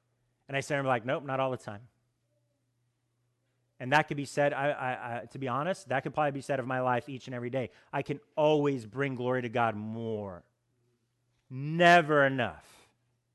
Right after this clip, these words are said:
And some of us look at that, that's daunting. Is it?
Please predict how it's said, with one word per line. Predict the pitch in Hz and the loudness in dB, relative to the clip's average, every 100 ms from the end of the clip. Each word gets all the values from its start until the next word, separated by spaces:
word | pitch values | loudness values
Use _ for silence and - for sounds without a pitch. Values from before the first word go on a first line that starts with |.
| _ _ _ _ _ _ _ _ _ _ _ _ _ _ _ _ _ _ _ _ _ | _ _ _ _ _ _ _ _ _ _ _ _ _ _ _ _ _ _ _ _ _
And | 127 | -6
some | 143 | -4
of | 139 | -2
us | 120 | -2
look | 135 | -4
at | 120 | -4
that, | 92 | -4
that's | 123 135 | -2 -2
daunting. | 123 104 123 123 156 160 120 95 95 92 _ _ _ _ _ _ _ _ _ _ _ _ _ _ - | -6 -4 -2 -2 -4 -8 -16 -18 -20 -20 _ _ _ _ _ _ _ _ _ _ _ _ _ _ -16
Is | 117 131 | -10 -8
it? | 160 | -8